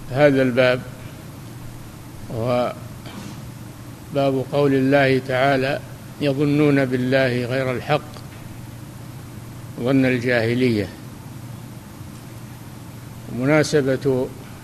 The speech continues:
هذا الباب كتاب التوحيد أن حسن الظن بالله سبحانه وتعالى توحيد، وسوء الظن بالله يناقض التوحيد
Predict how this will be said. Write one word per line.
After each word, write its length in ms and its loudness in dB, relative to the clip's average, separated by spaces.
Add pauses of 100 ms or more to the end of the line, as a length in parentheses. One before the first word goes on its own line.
هذا 280 4
الباب 380 2 (1120)
كتاب 360 0
التوحيد 600 -2 (1400)
أن 200 4
حسن 380 0
الظن 440 4
بالله 520 6 (340)
سبحانه 540 4
وتعالى 840 2 (300)
توحيد، 420 2 (1400)
وسوء 400 2
الظن 400 4
بالله 540 4 (1500)
يناقض 460 4
التوحيد 560 -2